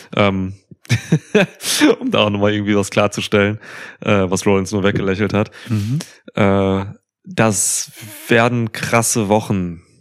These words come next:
Speaker 1: jetzt mit dem, was den Aufbau angeht.
Speaker 2: Ja.
Speaker 1: Es werden krasse Wochen und das Match, alter Schwede.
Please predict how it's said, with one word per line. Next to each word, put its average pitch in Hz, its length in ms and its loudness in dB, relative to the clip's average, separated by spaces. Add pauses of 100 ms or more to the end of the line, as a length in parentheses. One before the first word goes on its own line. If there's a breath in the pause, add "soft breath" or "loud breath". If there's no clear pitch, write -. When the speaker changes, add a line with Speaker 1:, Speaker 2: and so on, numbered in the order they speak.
(120)
Speaker 1:
jetzt - 580 -4
mit 101 160 -4 (240)
dem, 104 320 -2 (240)
was - 240 -6
den 101 120 -6
Aufbau - 360 -2
angeht. - 540 -8 (540)
Speaker 2:
Ja. 107 220 -12 (540)
Speaker 1:
Es - 120 -16
werden 95 240 0
krasse 98 340 -4
Wochen 98 260 0
und 92 120 -4
das 90 180 -6
Match, 98 360 -4
alter - 260 -6
Schwede. - 440 -4